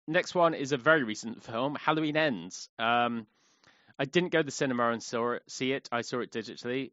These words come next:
Um, I saw Kills digitally as well, 'cause I went to see it. I walked into the cinema very late at night. I was exhausted, sat down, and it was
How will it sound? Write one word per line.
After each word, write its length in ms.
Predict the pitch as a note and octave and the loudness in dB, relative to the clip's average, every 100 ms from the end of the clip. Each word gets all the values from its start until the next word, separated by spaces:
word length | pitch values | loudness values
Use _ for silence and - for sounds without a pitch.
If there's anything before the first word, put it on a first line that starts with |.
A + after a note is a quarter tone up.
| G#2 | -4
Um, 480 | G#2+ A2 A2 A2 G#2 _ _ _ _ _ _ _ _ _ _ _ | 0 2 0 -4 -10 _ _ _ _ _ _ _ _ _ _ _
I 100 | C3+ | -4
saw 420 | - D#3+ C#3 B2+ - | 0 0 2 0 -2
Kills 360 | - D3+ C#3+ C3+ | 0 2 2 -2
digitally 440 | D3 C3 - C#3+ C#3 | -6 -6 -4 -2 -2
as 120 | - | 0
well, 220 | C#3 C#3+ | 2 2
'cause 160 | C3+ C3+ | 0 -2
I 20 | |
went 140 | D3 | -2
to 80 | - | -4
see 240 | - A#2 | -2 0
it. 160 | A#2+ A#2+ | 2 0
I 120 | - A#2+ | 0 -2
walked 300 | D3+ A#2 B2 | -2 -4 -6
into 180 | A2 | -8
the 60 | G2+ | -8
cinema 600 | - A2 G#2+ G#2+ G#2+ G2+ _ | -6 -4 -2 0 0 -4 _
very 240 | A#2+ C3+ | 0 2
late 200 | A2+ G2+ | 2 -2
at 60 | E2+ | -4
night. 380 | F#2+ G2+ G#2 - _ | -4 -2 -4 -8 _
I 60 | G#2 | -6
was 160 | G#2 G2 | -4 -6
exhausted, 760 | D#2+ C3+ B2 - - A#2 A2+ | -8 -6 -4 -4 -2 -2 -2
sat 280 | - D#3+ - | 0 -2 0
down, 340 | G#2+ A2 A2+ - | 0 0 -2 -6
and 240 | G#2+ A2 | -6 -4
it 100 | G#2+ | -6
was 120 | - | -8